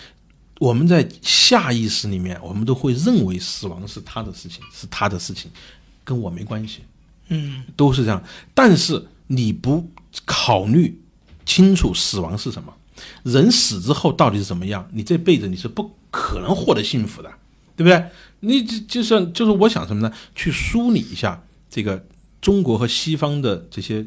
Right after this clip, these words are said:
Speaker 1: 先哲们怎么思考死亡的，这个宗教是怎么去面对死亡的，然后去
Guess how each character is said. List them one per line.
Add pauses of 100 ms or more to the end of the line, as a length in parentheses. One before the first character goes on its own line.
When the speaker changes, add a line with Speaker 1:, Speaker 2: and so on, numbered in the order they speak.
Speaker 1:
先
哲
们
怎
么
思
考
死
亡
的， (480)
这
个
宗
教
是
怎
么
去 (200)
面
对
死
亡
的， (320)
然
后 (220)
去